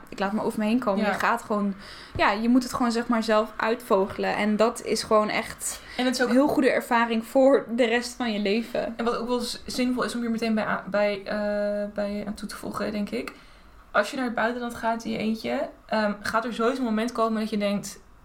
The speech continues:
Speaker 2: "Wat doe ik hier?
Speaker 1: Ja.
Speaker 2: Waarom ben ik niet
Speaker 1: Waarom
Speaker 2: gewoon
Speaker 1: ben ik hier
Speaker 2: thuis
Speaker 1: aan
Speaker 2: gebleven?
Speaker 1: begonnen? Ja.
Speaker 2: Waarom ben ik hier aan begonnen?" Ik had thuis kunnen zitten,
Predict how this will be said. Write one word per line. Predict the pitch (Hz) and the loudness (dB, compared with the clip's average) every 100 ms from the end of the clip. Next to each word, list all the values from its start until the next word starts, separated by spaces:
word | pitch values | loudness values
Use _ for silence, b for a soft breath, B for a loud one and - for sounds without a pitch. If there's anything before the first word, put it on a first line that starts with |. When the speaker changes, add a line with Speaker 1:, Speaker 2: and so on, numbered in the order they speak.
| - | -12
Speaker 2:
"Wat | - 190 233 202 | -4 0 0 0
doe | 226 | -4
ik | 240 | -4
hier? | - 202 214 - - | -2 0 0 -2 -2
Speaker 1:
Ja. | 226 196 190 - | -2 -2 -4 -6
Speaker 2:
Waarom | 220 226 302 294 | 0 2 2 0
ben | 247 | 0
ik | |
niet | 220 | 2
Speaker 1:
Waarom | |
Speaker 2:
gewoon | 226 | 2
Speaker 1:
ben | 226 | 2
ik | |
hier | 220 | 4
Speaker 2:
thuis | 214 | 2
Speaker 1:
aan | 214 | 2
Speaker 2:
gebleven? | 208 208 202 | 0 0 2
Speaker 1:
begonnen? | 202 214 214 | 2 0 0
Ja. | 214 | 2
Speaker 2:
Waarom | 233 269 | 2 0
ben | 240 | -2
ik | 226 | -2
hier | 220 | -2
aan | |
begonnen?" | 214 - 208 202 220 B B B | -4 -2 0 0 -2 B B B
Ik | B | B
had | 240 | -4
thuis | - 254 294 | 0 0 0
kunnen | 262 247 | -2 -2
zitten, | 247 240 220 208 | -2 0 2 2